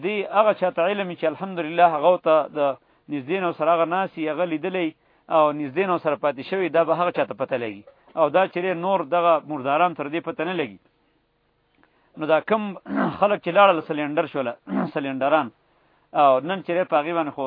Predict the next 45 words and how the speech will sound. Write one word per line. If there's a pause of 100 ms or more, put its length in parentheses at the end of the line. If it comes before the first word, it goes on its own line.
(100)
څه
نه
څه
خبره
وشوله
که
نه،
په
درس
کې. (300)
<clears throat>
دغه
لاړل،
د
سامري، (120)
د
سامري (160)
خواله
چې
کوم
دي، (320)
د
هغې
ملګري
چې
کوم
دي
که
نه،
هغه
کم
چې
لاړل. (800)
نو (100)
دغه
خلک
چې
لاړل،
نو
د
هغې (100)
اعتراض
هم
دغسې
و.